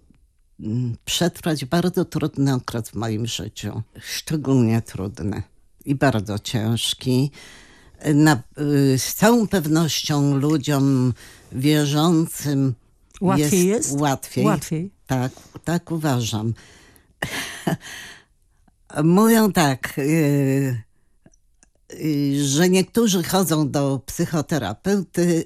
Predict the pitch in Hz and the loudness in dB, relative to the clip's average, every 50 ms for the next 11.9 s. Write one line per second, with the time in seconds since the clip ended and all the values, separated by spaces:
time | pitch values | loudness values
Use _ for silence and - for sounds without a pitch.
0 | - _ - 165 170 170 165 175 180 170 156 143 147 143 135 131 139 135 123 117 | -6 _ 0 2 4 4 4 6 4 4 4 4 4 2 2 2 2 0 -2 -4
1 | 117 117 123 147 135 - 147 135 - - - - 120 117 113 110 107 107 107 - | -8 -4 -4 -4 -2 -2 -4 -4 -4 -6 -8 -6 -6 -6 -4 -6 -8 -10 -10 -12
2 | _ - 156 180 175 165 170 - 175 185 - - - 190 196 190 175 180 180 160 | _ 0 2 4 4 4 2 0 -2 -4 -2 2 2 2 4 4 4 4 2 2
3 | 160 147 - _ _ _ _ _ - 180 185 180 170 175 165 151 131 131 143 160 | 0 -2 -4 _ _ _ _ _ 2 2 4 4 4 2 2 0 -2 0 0 0
4 | 143 131 131 156 170 180 196 185 175 170 165 _ - 151 - - 143 143 139 139 | 0 0 0 2 2 4 4 2 2 0 -2 _ -4 -4 -4 -4 -4 -2 0 2
5 | 143 139 139 - - - 143 139 135 135 143 147 131 - 156 151 - - 143 - | 2 2 0 -2 -2 -2 -2 0 0 0 0 -2 -2 -2 -4 -2 -2 -4 -6 -6
6 | - _ - 156 131 139 135 131 139 120 - - 135 131 135 139 143 - - - | -8 _ -8 -4 -2 -2 -2 -2 -2 -4 -4 -6 -4 -2 0 0 0 -2 -4 -10
7 | - - 139 131 127 127 131 123 - 208 - - - - - - _ _ 170 170 | -6 -2 -2 0 0 0 -2 -2 -4 -10 -10 -10 -12 -12 -14 -18 _ _ 0 2
8 | 156 165 160 - - - - 170 165 - - 180 185 180 - - - - 175 170 | 2 2 2 0 -6 -2 -2 -2 -2 2 0 0 0 0 -2 -6 -2 0 2 4
9 | 175 170 165 156 147 - - - _ _ _ _ - - - 143 143 127 - - | 4 4 2 0 -2 -4 -10 -20 _ _ _ _ -18 -6 -4 -2 -2 -2 -6 -10
10 | - - 143 170 170 147 160 165 160 - - - 147 143 143 135 - _ - - | -10 -2 2 2 4 4 4 2 2 0 0 0 0 0 0 -2 -4 _ -12 -8
11 | - 143 - - 123 110 98 - - - - - 117 110 104 101 107 | -8 -8 -8 -6 -10 -12 -10 -10 -10 -10 -8 -6 -6 -6 -4 -6 -8